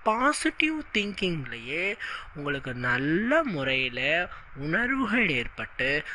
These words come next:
ரத்த ஓட்டம் நல்லா ஃபோர்ஸ் ஆகி, உங்களுக்கு எழுச்சி கிடைக்கும், நல்ல நீளம் கிடைக்கும். சரிங்களா? கண்டிப்பா இந்த வீடியோல சொல்லப்பட்ட விஷயங்கள் எல்லாமே உங்களுக்கு யூஸ்ஃபுல்லா இருந்திருக்கும்னு நான் நம்புறேன் ஃப்ரெண்ட்ஸ்.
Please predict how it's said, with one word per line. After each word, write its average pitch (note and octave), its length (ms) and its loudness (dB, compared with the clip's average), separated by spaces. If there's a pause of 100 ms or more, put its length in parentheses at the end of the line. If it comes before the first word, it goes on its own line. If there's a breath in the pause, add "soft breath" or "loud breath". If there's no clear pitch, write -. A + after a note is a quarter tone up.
(120 loud breath)
ரத்த D3 440 -2
ஓட்டம் G3 320 0
நல்லா C3+ 300 2 (120)
ஃபோர்ஸ் F3+ 380 2
ஆகி, D#3+ 420 0
உங்களுக்கு C#3 600 -6 (200)
எழுச்சி E3+ 560 8
கிடைக்கும், C#3 500 -4 (300 loud breath)
நல்ல C3+ 440 -4
நீளம் A#2+ 420 -2
கிடைக்கும். - 680 -2 (200)
சரிங்களா? F#3 440 2 (440 loud breath)
கண்டிப்பா F#3+ 400 2
இந்த C#4 160 2
வீடியோல F3 360 2
சொல்லப்பட்ட D3 500 -4
விஷயங்கள் D3+ 500 6
எல்லாமே F#3+ 720 2
உங்களுக்கு D3 420 -8
யூஸ்ஃபுல்லா C3 420 -10
இருந்திருக்கும்னு C#3 640 -2
நான் B2 280 4
நம்புறேன் A#2+ 340 2
ஃப்ரெண்ட்ஸ். A3 320 8